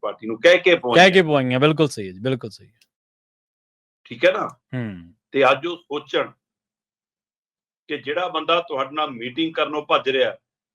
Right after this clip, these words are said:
Speaker 1: ਜਿਹੜਾ ਬੰਦਾ ਮੀਟਿੰਗ 'ਚ ਇਹ ਕਹਿੰਦਾ, "ਕਰ ਲਓ ਜੋ ਕਰਨਾ ਹੈ,
Speaker 2: ਹੂੰ।
Speaker 1: ਮੈਂ ਦੇਖੂੰਗਾ ਫਿਰ।" ਸੋ ਅਗਲਾ ਹੁਣ ਆਪਣੀ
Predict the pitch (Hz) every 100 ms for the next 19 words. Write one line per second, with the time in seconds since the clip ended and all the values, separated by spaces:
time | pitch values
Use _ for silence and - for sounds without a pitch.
0 | _ _ _ - 143 147 143 151 139 139
1 | 151 147 160 160 143 151 151 - 131 131
2 | 147 147 143 139 123 123 120 95 _ _
3 | 117 107 98 98 95 120 123 127 123 -
4 | 127 117 - 110 85 _ _ _ _ _
5 | - 123 120 117 131 131 131 131 127 131
6 | 131